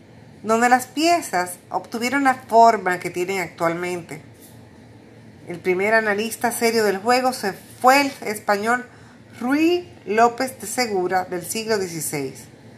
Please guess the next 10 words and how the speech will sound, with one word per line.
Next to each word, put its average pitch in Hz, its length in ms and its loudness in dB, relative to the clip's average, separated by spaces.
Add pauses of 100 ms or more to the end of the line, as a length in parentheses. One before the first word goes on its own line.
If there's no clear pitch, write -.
(460)
quien 180 240 -4
en 175 320 -4
mil 262 200 -4
quinientos 220 480 -6
sesenta 214 340 -4
y 247 80 -4
uno 180 340 -4 (540)
descubrió 262 1000 2 (360)
y 202 120 -12
describió 196 880 -2